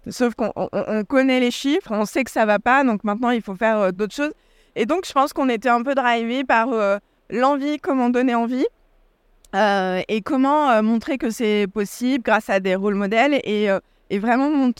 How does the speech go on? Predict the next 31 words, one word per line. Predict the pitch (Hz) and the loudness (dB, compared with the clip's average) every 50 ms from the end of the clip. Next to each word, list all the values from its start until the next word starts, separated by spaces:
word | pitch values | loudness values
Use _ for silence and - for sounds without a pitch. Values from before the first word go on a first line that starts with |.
| - - | -4 -2
montrer | 196 220 226 226 220 - 339 | 0 2 2 0 0 -2 -4
qu'il | 277 - - | -2 0 0
y | 214 | 0
avait | 208 202 | 0 0
des | 196 190 196 196 196 185 185 185 | 0 0 -2 -2 -2 -4 -2 0
actions | 240 247 240 - - - 285 269 269 320 339 | 0 0 0 -2 -8 -4 -2 0 0 2 2
et | 269 220 | 0 2
des | 185 190 190 | 0 0 -2
belles | 190 165 175 262 269 262 269 240 | -2 -2 0 2 2 2 2 0
actions, | 233 233 233 - - 262 233 254 285 - - _ _ _ _ _ - | 0 -2 -2 -4 -4 -2 -2 -2 -2 -4 -10 _ _ _ _ _ -2
euh, | 185 185 185 180 180 180 175 | 0 2 2 2 2 0 -2
qui | - - - 247 262 269 | -4 -8 -4 -2 -2 -2
permettaient, | 240 - 240 220 233 214 208 190 - 247 240 262 277 269 | 0 0 0 2 2 2 0 -2 -2 0 0 2 2 2
euh, | 214 196 190 180 180 | 0 0 0 -2 0
d'avoir, | 175 185 180 175 214 233 247 254 214 | 0 0 0 2 2 0 2 2 0
euh, | 185 185 180 180 | 0 2 0 -2
plus | 180 - - 240 233 - - | -4 -4 -6 -6 -6 -6 -4
de, | - 202 185 180 180 | -2 0 2 2 2
de | 185 185 185 | 0 -2 -2
femmes | - 240 220 226 | -2 -2 -2 0
dans | 226 220 | 0 0
la | 214 208 | -2 -2
tech. | - 220 196 - _ _ _ _ _ _ | -2 -2 -4 -4 _ _ _ _ _ _
Donc | 214 240 | -2 0
en | 254 | 2
fait, | 294 403 415 | 2 4 4
on | 294 | 2
a | 240 220 | 2 2
un | 214 214 | 0 0
certain | - - 294 359 370 311 | 0 -2 -2 0 0 0
nombre | 294 285 285 285 240 175 | 0 0 0 -2 -2 -4